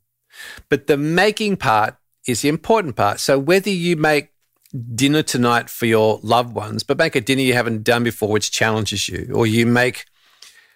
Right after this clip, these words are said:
a new entry in your journal with colour and drawings and doodles, you make a,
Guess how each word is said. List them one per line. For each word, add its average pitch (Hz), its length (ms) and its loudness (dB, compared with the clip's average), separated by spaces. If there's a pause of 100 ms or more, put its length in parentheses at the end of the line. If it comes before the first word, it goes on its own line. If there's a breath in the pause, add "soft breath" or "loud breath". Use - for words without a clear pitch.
(160 soft breath)
a 117 100 0
new 127 220 2
entry 120 400 0
in 117 140 0
your 117 100 0
journal 117 420 2
with 107 160 -2
colour 107 380 0
and 107 140 0
drawings 110 440 2
and 113 160 0
doodles, 107 500 0
you 107 60 -4
make 110 220 0
a, 104 160 -2